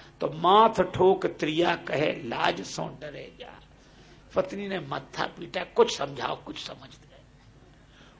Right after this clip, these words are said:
ओ, पति ने समझा, पत्नी कह रही कि ये पूड़ियां बड़ी पूजनीय हैं,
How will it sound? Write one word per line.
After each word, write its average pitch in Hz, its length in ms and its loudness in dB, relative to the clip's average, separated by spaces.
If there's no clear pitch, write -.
ओ, 180 420 10
पति 202 380 2
ने 180 140 -2
समझा, 170 360 2
पत्नी 170 460 -2
कह 151 220 0
रही 175 200 4
कि 185 200 -6
ये 160 60 0
पूड़ियां 170 600 0
बड़ी 165 200 4
पूजनीय 185 680 2
हैं, 143 300 -10